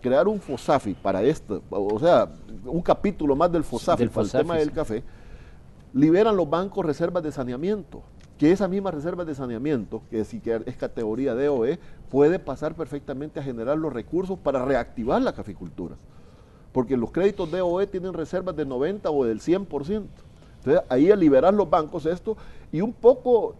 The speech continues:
Speaker 1: va contra los principios que Arena defiende y ha defendido, pero esta es una realidad. Antes habían unas líneas de crédito que obligaban a la banca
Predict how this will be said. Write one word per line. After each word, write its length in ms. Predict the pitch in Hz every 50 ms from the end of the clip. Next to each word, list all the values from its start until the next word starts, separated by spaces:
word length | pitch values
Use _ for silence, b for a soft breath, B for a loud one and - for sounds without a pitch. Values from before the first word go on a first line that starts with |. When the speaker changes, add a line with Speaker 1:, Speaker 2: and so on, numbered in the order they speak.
| 135 147
Speaker 1:
va 140 | - - -
contra 300 | 254 262 226 - 202 180
los 140 | 170 160
principios 580 | - - 156 135 123 - - 220 - 254 247 233
que 120 | - -
Arena 280 | 139 127 156 190 220 220
defiende 400 | 185 156 - 156 185 214 208 190
y 20 |
ha 60 | 160 165
defendido, 460 | 185 - - 143 147 175 247 269 220
pero 120 | 135 139
esta 140 | 147 - 226
es 60 | 220
una 140 | 233 226 202
realidad. 440 | 170 139 120 110 110 135 202 233 - b b b b b b b b b b
Antes 320 | - 123 139 139 143 180 185
habían 300 | 190 170 175 185 180 175
unas 240 | 185 185 185 180
líneas 240 | 170 170 170 175 180
de 120 | 170 170 160
crédito 340 | 160 160 170 - 208 -
que 80 | - 196
obligaban 580 | 185 165 147 139 127 120 131 170 233 262 247 190
a 60 | 151
la 100 | 143 123
banca 480 | 120 127 131 127 120 - - 123 131